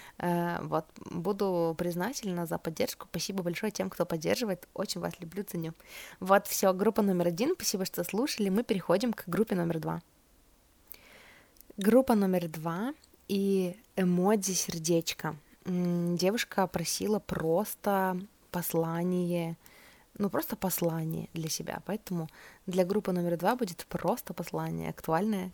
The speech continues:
ну, для тех, кто выбрал. Группа номер два. Да. Так, посмотрим.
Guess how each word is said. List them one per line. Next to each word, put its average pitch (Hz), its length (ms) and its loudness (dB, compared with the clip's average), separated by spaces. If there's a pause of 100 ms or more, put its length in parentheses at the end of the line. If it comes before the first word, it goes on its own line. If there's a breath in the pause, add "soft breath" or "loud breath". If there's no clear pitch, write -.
ну, 160 240 -2
для 160 160 -4
тех, 226 200 -2
кто - 180 -4
выбрал. 156 380 -2 (320)
Группа 202 280 0
номер 165 220 0
два. 135 200 -2 (260)
Да. 160 760 0 (540 loud breath)
Так, 151 320 0
посмотрим. 175 600 -4